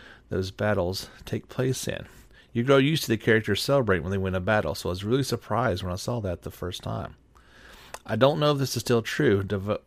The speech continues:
but development happened with next to no meetings in between the event and Battle Design's teams, although that's not to say that those teams didn't get along. The next question.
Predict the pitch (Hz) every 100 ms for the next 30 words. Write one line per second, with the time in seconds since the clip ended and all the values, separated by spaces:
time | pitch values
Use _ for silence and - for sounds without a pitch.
0 | _ 90 65 98 107 139 170 143 - 117
1 | 113 92 78 - - - 98 95 110 113
2 | - 85 87 101 139 135 127 101 92 95
3 | 92 98 87 87 92 95 76 113 101 98
4 | 110 104 92 82 90 - - 131 78 -
5 | - _ - - - - - 110 117 110
6 | 101 - 123 131 - - 120 101 95 90
7 | 92 - 92 87 82 82 113 78 76 -
8 | - 123 85 82 80 71 - - - -
9 | _ _ _ _ _ - - - - -
10 | - - - - 80 - 92 120